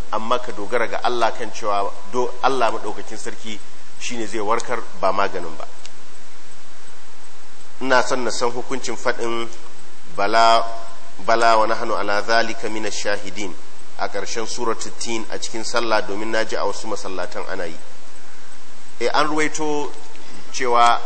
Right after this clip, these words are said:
Annabi sallallahu alaihi wasallam in ya karanta wattin yana cewa, a, a, alaysa,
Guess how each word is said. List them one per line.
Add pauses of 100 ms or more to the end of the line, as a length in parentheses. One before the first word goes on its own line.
Annabi
sallallahu
alaihi
wasallam
in
ya
karanta
wattin (600)
yana
cewa, (360)
a, (200)
a,
alaysa,